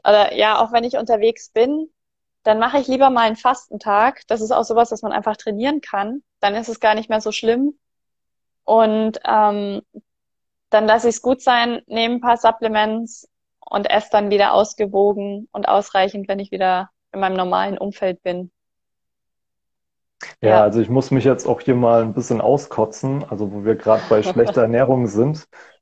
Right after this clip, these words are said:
Speaker 2: Also wenn man so sieht, was die Leute halt im Krankenhaus bekommen, ist echt,
Speaker 1: Mhm.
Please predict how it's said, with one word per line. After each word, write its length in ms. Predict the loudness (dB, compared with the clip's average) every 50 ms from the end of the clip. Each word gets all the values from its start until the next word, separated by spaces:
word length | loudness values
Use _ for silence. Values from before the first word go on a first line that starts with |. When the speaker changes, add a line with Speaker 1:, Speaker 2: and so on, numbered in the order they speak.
| _
Speaker 2:
Also 240 | -4 -2 -2 0 2 2
wenn 100 | 4 4
man 180 | 4 4 2 2
so 120 | 2 0
sieht, 380 | 0 0 2 2 2 2 2 2
was 220 | 0 0 0 -2
die 80 | -4 0
Leute 360 | 2 4 4 4 4 2 2
halt 160 | 2 2 0
im 160 | -2 -6 -6 -6
Krankenhaus 800 | -4 0 0 0 0 0 -2 -4 -4 -2 0 0 -2 -2 -4
bekommen, 560 | -6 -6 -6 -4 -2 -2 0 0 0 -2 -2 -2 -4
ist 320 | -4 -6 -10 -14 -8 -6
echt, 160 | -6 -6 -6
Speaker 1:
Mhm. 280 | -8 -12 -12 -12 -12